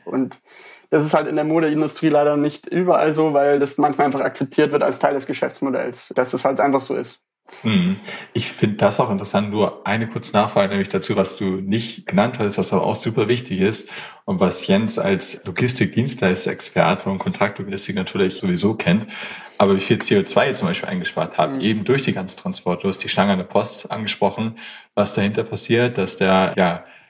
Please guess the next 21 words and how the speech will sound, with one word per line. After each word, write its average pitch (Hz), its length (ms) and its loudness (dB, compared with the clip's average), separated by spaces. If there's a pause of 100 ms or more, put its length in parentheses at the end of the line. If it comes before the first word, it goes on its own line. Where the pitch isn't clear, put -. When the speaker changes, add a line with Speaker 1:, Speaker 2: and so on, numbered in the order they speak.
(140)
Speaker 2:
Kepler 107 360 0
dann 98 180 -2
wieder, 98 480 2
äh, 98 120 -2
zum 101 220 -2
Logistikzentrum 98 720 -2
fährt. 120 460 2
Europaweit 98 760 0
ja 98 160 2
sehr, 98 140 0
sehr 95 80 2
viel 110 180 0
Transport, 104 520 -2
da 95 60 0
gehen 95 180 -4
wir 95 60 -4
vielleicht - 240 0
später 135 320 2
noch 117 100 -2
drauf 101 220 -2
ein, 110 260 0